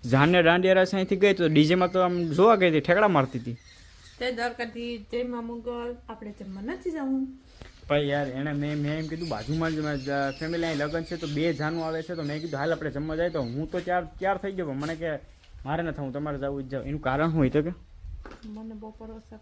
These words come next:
Speaker 2: ખાવાની ન મજા આવે.
Speaker 1: તો કાંઈ મજા આવે?
Speaker 2: દસ વાગે.
Speaker 1: ફેમિલી, એવું કાંઈ હોય યાર કે, કે આપણે કંઈ બપોરે ના મજા આવે? આપણે જ્યાં જમવાનું મળે તે જવું પડે ને યાર, એવી,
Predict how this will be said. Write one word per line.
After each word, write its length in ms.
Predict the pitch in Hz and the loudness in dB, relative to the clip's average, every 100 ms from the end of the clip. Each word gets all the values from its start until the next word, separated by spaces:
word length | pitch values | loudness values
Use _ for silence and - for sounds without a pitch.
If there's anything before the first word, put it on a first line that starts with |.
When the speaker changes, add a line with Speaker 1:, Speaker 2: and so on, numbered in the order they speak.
| _ | _
Speaker 2:
ખાવાની 280 | 220 214 196 | -16 -16 -16
ન 40 | |
મજા 160 | 196 185 | -16 -16
આવે. 680 | 175 - - - - - - | -18 -20 -20 -20 -20 -12 0
Speaker 1:
તો 100 | 139 | 4
કાંઈ 180 | 160 147 | 6 6
મજા 280 | 117 104 | 4 0
આવે? 100 | 101 101 - - _ - | -4 -6 -16 -20 _ -20
Speaker 2:
દસ 80 | 196 | -18
વાગે. 300 | 180 180 175 - - - - - - - - - | -18 -20 -20 -20 -20 -20 -20 -20 -18 -14 -12 -10
Speaker 1:
ફેમિલી, 260 | 185 165 | -6 -4
એવું 180 | 139 196 | -2 -4
કાંઈ 180 | 202 214 | -4 -4
હોય 120 | 233 | -2
યાર 180 | 247 247 | -2 -2
કે, 160 | 247 233 | -6 -4
કે 60 | |
આપણે 320 | 151 143 185 | -2 -2 -2
કંઈ 280 | 185 185 185 | -4 -4 -6
બપોરે 380 | 165 151 156 180 | -4 -4 0 0
ના 140 | 175 | 0
મજા 220 | 175 175 175 | -4 -2 -4
આવે? 40 | |
આપણે 160 | 160 175 | -4 -4
જ્યાં 180 | 180 | -4
જમવાનું 340 | 151 170 180 185 | -4 -4 -6 -6
મળે 160 | 185 | -4
તે 140 | 175 147 | -4 -2
જવું 300 | 135 175 185 | 0 0 -2
પડે 180 | 185 156 | -4 -2
ને 100 | 135 | -2
યાર, 100 | 131 | -2
એવી, 200 | 156 | -4